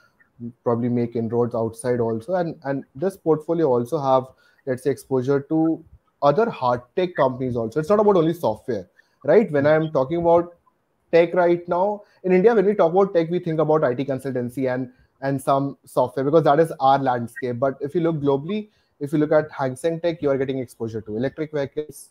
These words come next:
Speaker 1: battery manufacturers, semiconductors, companies involved in autonomous vehicles, companies involved in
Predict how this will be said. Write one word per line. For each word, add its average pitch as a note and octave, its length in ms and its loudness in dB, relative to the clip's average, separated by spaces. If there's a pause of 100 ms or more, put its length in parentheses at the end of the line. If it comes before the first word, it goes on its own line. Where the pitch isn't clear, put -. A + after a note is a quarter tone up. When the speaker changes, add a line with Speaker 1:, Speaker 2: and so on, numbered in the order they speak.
(140)
Speaker 1:
battery C3 260 -4
manufacturers, C3+ 760 -8 (360)
semiconductors, C3+ 840 -4
companies C#3 360 -6
involved C3 340 2
in C3 100 0
autonomous C3+ 460 -4
vehicles, C3 380 -6
companies B2+ 360 -8
involved B2+ 360 -2
in B2 180 -4